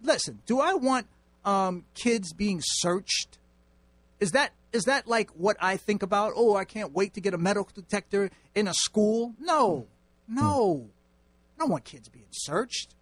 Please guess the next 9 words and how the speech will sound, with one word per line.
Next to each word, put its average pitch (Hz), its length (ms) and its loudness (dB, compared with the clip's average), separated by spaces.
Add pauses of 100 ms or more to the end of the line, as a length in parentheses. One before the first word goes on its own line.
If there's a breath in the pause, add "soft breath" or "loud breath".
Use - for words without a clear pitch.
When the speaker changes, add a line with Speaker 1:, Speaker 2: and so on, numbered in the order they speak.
(100)
Speaker 1:
Of - 120 -18
course 370 280 -2
not. 127 260 -6 (960)
But, 247 220 2 (340)
um, 233 400 2 (540)
we 240 160 0
gotta 320 200 0
think 262 320 -2
about 170 420 0